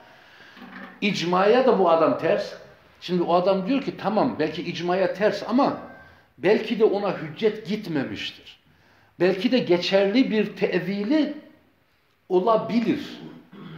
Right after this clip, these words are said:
Dolayısıyla ben şu anda tekfir etmemeyi en sağlam yol olarak görüyorum derse. Anlatabildim mi?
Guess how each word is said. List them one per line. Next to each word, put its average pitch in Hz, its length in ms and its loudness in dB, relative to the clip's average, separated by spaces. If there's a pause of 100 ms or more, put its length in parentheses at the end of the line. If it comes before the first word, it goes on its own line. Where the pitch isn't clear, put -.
(120)
Dolayısıyla 214 580 4
ben 220 160 2
şu - 220 0
anda 214 300 2
tekfir 214 640 0 (160)
etmemeyi 214 1000 2 (400)
en 226 200 0
sağlam 175 680 -2
yol 180 140 2
olarak 143 380 0
görüyorum 120 560 -2 (140)
derse. 127 460 0 (420)
Anlatabildim 165 520 -2
mi? 110 180 -4